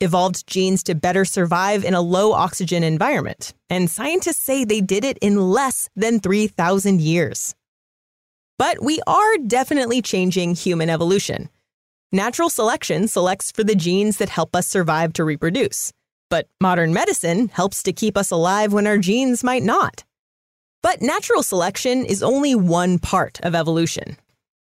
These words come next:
Every new generation comes with variations and mutations in their D N A.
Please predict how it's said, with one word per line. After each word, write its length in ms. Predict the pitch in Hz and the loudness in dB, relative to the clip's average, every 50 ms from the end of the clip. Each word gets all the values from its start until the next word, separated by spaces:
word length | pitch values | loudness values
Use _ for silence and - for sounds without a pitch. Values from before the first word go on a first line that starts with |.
| _ _ - | _ _ -4
Every 360 | 175 190 202 226 294 311 285 | -2 0 0 2 2 2 4
new 240 | 240 240 254 254 226 | 4 4 4 2 2
generation 680 | 208 233 220 214 196 214 254 - - 165 156 170 196 | 2 2 2 2 2 2 0 0 -2 -2 0 0 0
comes 320 | 196 - 180 170 185 180 - | 0 0 0 0 0 0 0
with 140 | 170 - | -2 -4
variations 840 | - 160 175 170 196 226 254 240 208 196 202 - 220 202 202 202 202 175 | -2 -2 0 2 2 2 2 2 0 0 0 -2 -2 0 0 0 2 0
and 120 | 160 160 | 0 0
mutations 600 | 165 180 196 196 - 214 214 208 - 220 208 196 | 2 0 0 0 0 0 0 0 0 0 0 2
in 80 | 196 196 | 2 2
their 140 | 190 185 185 | 2 2 2
D 200 | 190 175 175 180 | 2 2 0 0
N 120 | 175 170 | 0 0
A. 260 | 156 147 - - - | -2 -4 -6 -8 -14